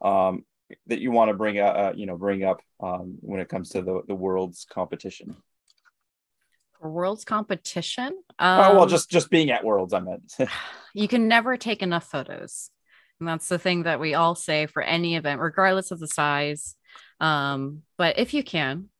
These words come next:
Speaker 2: try to find ways to keep in touch with people that you meet at such, such type of events
Speaker 1: Mm-hmm.
Speaker 2: and plan ahead because,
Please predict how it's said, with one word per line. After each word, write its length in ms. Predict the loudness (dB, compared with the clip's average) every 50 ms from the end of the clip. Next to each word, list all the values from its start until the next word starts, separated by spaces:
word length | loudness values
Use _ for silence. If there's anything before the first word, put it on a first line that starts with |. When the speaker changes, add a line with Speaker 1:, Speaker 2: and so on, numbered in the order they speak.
| _ _ _ _ _ _ _ _ _ _ _ _ _
Speaker 2:
try 280 | -8 -2 2 2 2 2
to 60 | 0
find 240 | 0 0 0 0 0
ways 220 | -2 -2 -4 -6 -8
to 60 | -10
keep 200 | -10 -10 -8 -8
in 80 | -8 -8
touch 240 | -8 -10 -10 -10 -12
with 140 | -10 -8
people 300 | -6 -6 -6 -4 -6 -6
that 180 | -6 -8 -8 -8
you 100 | -8 -8
meet 380 | -6 -8 -8 -10 -12 -14 -18 -12 -8 -6
at 260 | -4 -4 -6 -8 -10
such, 420 | -8 -6 -6 -6 -6 -6 -8 -8 -12 _ _ _ _ _ _ _ _ _ _ _ _ _ _ _ _ _ _ -12
such 500 | -6 -2 0 0 0 0 -4 -8 -8 0
type 240 | 2 2 2 4 2
of 100 | -2 -4
events 520 | -2 0 0 0 0 -2 -6 -12 -16 -18 _ -20 -20 -20 -18 -12 -12
Speaker 1:
Mm-hmm. 140 | -6 -2 0
Speaker 2:
and 500 | 0 0 0 0 0 0 -2 -4 -6 -8 -12 _ _
plan 420 | -6 -2 0 0 2 0 0 -2 -2
ahead 560 | -4 -6 -6 -6 -6 -4 -4 -4 -4 -6 -8 -12 -12 -8
because, 880 | -8 -8 -8 -8 -6 -6 -4 -2 -2 -2 -4 -4 -6 -8 -8 -10 -10